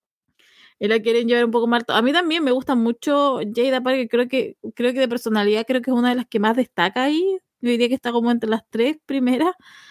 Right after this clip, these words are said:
Así que por lo menos en ese sentido lleva muy bien todo. Ya después lo que pasa en el combate, pucha, y el, como ella esté luchando es un poco más, es un poco diferente. Pero al menos de lo que vi, me gustó por el lado de Jada Parker. Me gustaría que tuviera algo más definido y que le dieran algo más de claridad e importancia a Fallon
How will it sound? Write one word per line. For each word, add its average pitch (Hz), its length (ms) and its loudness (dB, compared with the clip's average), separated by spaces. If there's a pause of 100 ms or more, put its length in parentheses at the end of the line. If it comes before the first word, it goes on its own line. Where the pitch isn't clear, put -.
(280)
Así 233 280 -2
que 226 160 0
por 214 140 0
lo 220 100 2
menos 233 200 2
en 277 60 0
ese 285 180 -2
sentido 254 340 0
lleva 269 260 0
muy 247 220 2
bien 254 240 0
todo. 247 340 -2 (460)
Ya 240 200 0
después 269 460 0
lo 262 140 0
que 240 140 2
pasa 262 240 0
en 262 80 2
el 247 100 0
combate, 226 460 0
pucha, 240 400 -4
y 226 100 2
el, 214 100 0
como 214 220 0
ella 240 140 0
esté 254 180 -4
luchando 262 640 0
es 277 100 0
un 247 120 2
poco 262 240 0
más, 269 260 0
es 247 140 2
un 269 220 -2
poco 277 260 0
diferente. 247 640 0 (640)
Pero 247 420 2
al 233 160 2
menos 262 300 2
de 311 80 2
lo 285 160 0
que 247 140 0
vi, 285 200 0
me 294 140 0
gustó 247 320 0
por 262 120 2
el 247 60 0
lado 233 120 2
de 226 80 2
Jada 202 260 0
Parker. - 320 -6
Me 202 80 0
gustaría 220 320 0
que 240 80 2
tuviera 226 260 0
algo 226 180 -2
más 226 160 2
definido 214 360 0
y - 40 -10
que 226 100 0
le 208 60 2
dieran 214 260 0
algo 220 180 0
más 220 160 0
de 220 80 -2
claridad 202 440 2
e 214 60 2
importancia 214 720 -2
a 214 80 -2
Fallon 214 260 -2